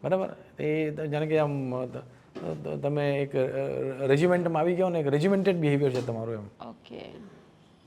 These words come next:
Speaker 1: વધારે પડતું, અ, કોન્શિયસ. ના, બસ એટલું જ, બીજું કંઈ નહીં.
Speaker 2: અ, અને સર, જે આમાં મિલેટ માટે નોલેજ વાઇઝ, જો કે હું, I am reading things, પણ
Speaker 1: બહુ, બહુ, બહુ ફરક પડતો નથી. બહુ ફરક પડતો નથી.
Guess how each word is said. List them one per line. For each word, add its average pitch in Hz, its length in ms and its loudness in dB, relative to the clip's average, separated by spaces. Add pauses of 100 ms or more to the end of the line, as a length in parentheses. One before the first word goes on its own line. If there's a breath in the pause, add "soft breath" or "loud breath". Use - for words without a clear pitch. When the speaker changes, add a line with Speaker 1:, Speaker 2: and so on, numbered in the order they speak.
(360)
Speaker 1:
વધારે 175 240 12
પડતું, 151 400 6
અ, - 20 -12 (1040)
કોન્શિયસ. 120 440 -2 (120)
ના, 95 120 -8
બસ - 240 -12
એટલું 139 240 0
જ, - 20 -6
બીજું 123 180 -2
કંઈ 104 100 -4
નહીં. 101 140 -10 (200)
Speaker 2:
અ, 262 220 -8
અને 311 180 -4
સર, 311 280 -2
જે 277 400 -4
આમાં 247 440 -4
મિલેટ 240 420 -4
માટે 240 320 -4
નોલેજ 240 520 0
વાઇઝ, 247 280 0 (640)
જો 254 60 -4
કે 254 160 -8
હું, 247 320 -4 (240)
I 240 40 0
am 247 100 0
reading 254 480 0
things, 302 220 0 (440)
પણ 226 220 -2 (760)
Speaker 1:
બહુ, 196 180 12
બહુ, 196 260 12
બહુ 180 200 8
ફરક 160 260 8
પડતો 160 220 2
નથી. 117 240 -2 (420)
બહુ 156 120 8
ફરક 151 240 4
પડતો 127 240 -2
નથી. 113 240 -8